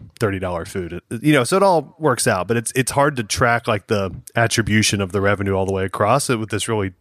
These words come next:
splintered and kind of tiered model. Um, so it's interesting. It's,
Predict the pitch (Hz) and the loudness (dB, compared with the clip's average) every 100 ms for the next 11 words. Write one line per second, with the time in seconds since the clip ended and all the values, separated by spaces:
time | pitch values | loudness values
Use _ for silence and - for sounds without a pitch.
0 | _ - - 120 117 117 107 98 - 104 | _ -4 -2 2 2 2 0 -2 -2 -4
1 | 92 - 110 98 90 101 147 - _ - | -2 2 2 2 0 0 0 -2 _ -20
2 | - _ _ - 117 120 113 110 - _ | -20 _ _ 0 4 4 2 -2 -8 _
3 | _ - _ _ _ _ _ - - 151 | _ -20 _ _ _ _ _ -12 -4 0
4 | 143 156 147 - 117 113 - | 2 0 -2 -2 -2 -2 -4